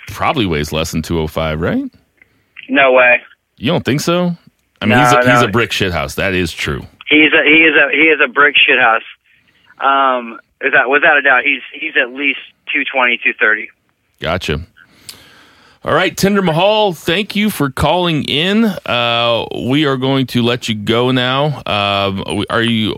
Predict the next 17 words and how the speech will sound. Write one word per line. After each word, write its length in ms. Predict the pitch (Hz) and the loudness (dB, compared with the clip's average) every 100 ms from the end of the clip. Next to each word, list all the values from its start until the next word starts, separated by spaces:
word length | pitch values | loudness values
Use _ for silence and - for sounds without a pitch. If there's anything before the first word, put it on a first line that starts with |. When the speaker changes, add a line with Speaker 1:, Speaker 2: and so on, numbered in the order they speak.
| 78 | -4
Speaker 1:
we 160 | 110 104 | -2 -2
hope 300 | 120 160 - | -2 -2 -2
to 80 | |
have 240 | 127 127 120 | -2 -2 0
you 140 | 120 | 0
here 240 | 123 139 117 | 0 0 0
in 220 | 135 147 | 0 -2
studio 500 | - 127 151 127 98 | -2 -2 0 0 -2
sometime 460 | - 120 123 117 | -2 -2 0 -2
soon, 440 | 87 - 101 127 104 | -2 -4 -2 0 0
hopefully 400 | 95 139 127 110 | -2 -4 -2 0
next 320 | 98 107 - | 0 0 -4
week 280 | 87 110 139 | -4 -2 -2
or 100 | 104 | -2
the 100 | 90 | -2
week 260 | 85 110 - | -2 -2 -2
after. 560 | 87 120 - - - | -4 -4 -8 -12 -12